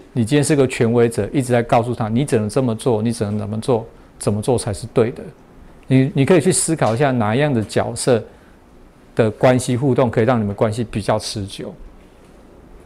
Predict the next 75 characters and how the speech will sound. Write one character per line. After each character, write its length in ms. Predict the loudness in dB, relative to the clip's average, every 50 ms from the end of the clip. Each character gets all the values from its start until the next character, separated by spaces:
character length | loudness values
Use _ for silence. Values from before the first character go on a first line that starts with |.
| -20 -20 -20 -20 -20 -18 -16 -4 2
我 120 | 2 4
想 220 | 4 4 4 4
没 140 | 4 4 4
有 100 | 4 6
人 160 | 4 4 2
喜 240 | 0 -2 -4 -2 0
欢 160 | 0 0 0
一 20 | 0
直 140 | -2 -4 -4
听 180 | -4 -2 -2
到 140 | 0 0 0
那 120 | 0 0
个 120 | -2 -2 -4
自 140 | -4 -4 -4
己 60 | -4
不 120 | -2 -4
喜 140 | -4 -4 -4
欢 120 | -6 -6
听 160 | -4 -6 -6 -6
的 140 | -6 -8
话 200 | -8 -6 -6 -6 -6 -6 -12
啦。 80 | -16 -18 -20 -20 -20 -20 -20 -20 -20 -20 -20 -20 -20 -20 -20 -6 0
可 100 | 2 2
是 320 | 4 6 6 6 6 4 0 -6 -14 -20 -20 -20 -20 -20 -20 -14 -6
如 240 | -2 2 4 4 4
果 160 | 4 4 2
今 140 | 2 2 2
天 80 | 2 2
我 60 | 2
们 120 | 0 0
是 80 | 2 2
用 140 | 2 0 0
陪 180 | 0 -2 0
伴 180 | 2 0 0 0
的 80 | -2 -6
方 240 | -6 -6 -6 -6 -6
式， 100 | -6 -4
我 100 | -4 -4
个 160 | 0 2 2
人 100 | 2 2
的 60 | 0
看 160 | -2 -4 -4 -4
法， 160 | -4 -4 -6 -8 -10 -18 -20 -20 -20 -20 -20 -18 -6 2
用 160 | 4 4 4 4
陪 200 | 4 2 2 4
伴 140 | 4 2
的 100 | 2 0
方 300 | 0 0 0 0 0 -2
式， 320 | -4 -4 -2 -2 -2 -2 -4 -2
你， 240 | 0 2 2 2 2 2
你 160 | 2 4 6
也 140 | 6 6 6
许 160 | 4 2 0
在 260 | 2 4 4 4 4 2 0 -4
我 100 | -6 -2
刚 140 | 0 0 0
刚 120 | 0 0
说 200 | -2 -2 0 0
的 100 | 0 0
嘛， 200 | -2 -2 -6 -8 -10 -16 -20 -20 -20 -20 -20 -8
像 180 | 0 2 4 4
我 60 | 4
女 220 | 4 2 0 0 0
儿 140 | -2 -2
在 140 | 0 2 2
做 180 | 4 4 2 2
决 140 | 4 2 2
定 160 | 2 0 0
之 140 | 0 -2 -2
前 240 | -2 -4 -4 -2
有 100 | 0 0
一 40 | 0 2
段 180 | 2 2 2
过 180 | 2 2 2 2
程， 220 | 0 -2 -8 -6